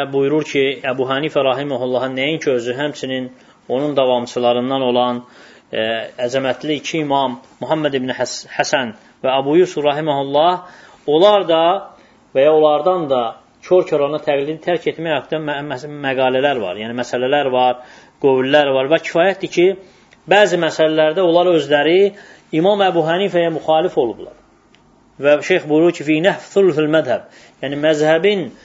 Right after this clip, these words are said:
üçdə birində İmam Əh-, İmam Əbu Hanifəyə müxalif olurlar. Ona görə İmam Muhamməddən Muvattasında nəql olunur ki, deyir ki, İmam Muhamməd, "Əmmə Əbu Hanifə rahiməhullah, kənə la yara fil istisqa."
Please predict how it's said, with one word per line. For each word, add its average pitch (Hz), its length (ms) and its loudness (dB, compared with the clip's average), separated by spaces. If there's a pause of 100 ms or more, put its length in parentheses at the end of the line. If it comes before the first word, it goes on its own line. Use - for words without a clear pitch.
(260)
üçdə 175 420 0
birində 175 420 2 (600)
İmam 175 320 0
Əh-, 185 360 -4
İmam 165 340 -2
Əbu 160 280 0
Hanifəyə 165 420 0
müxalif 135 400 -2
olurlar. 95 320 -6
Ona 151 100 -4
görə 143 240 2 (480)
İmam 139 280 -2
Muhamməddən 147 640 -2 (440)
Muvattasında 143 680 0
nəql 160 280 0
olunur 143 300 0
ki, 123 240 -2 (800)
deyir 156 160 2
ki, 156 140 -2
İmam 127 280 -2
Muhamməd, 120 520 -4 (360)
"Əmmə 190 380 2
Əbu 156 180 0
Hanifə 156 320 0
rahiməhullah, 120 680 -2
kənə 160 360 0
la 165 180 2
yara 156 300 2
fil 135 220 -12
istisqa." 113 720 -6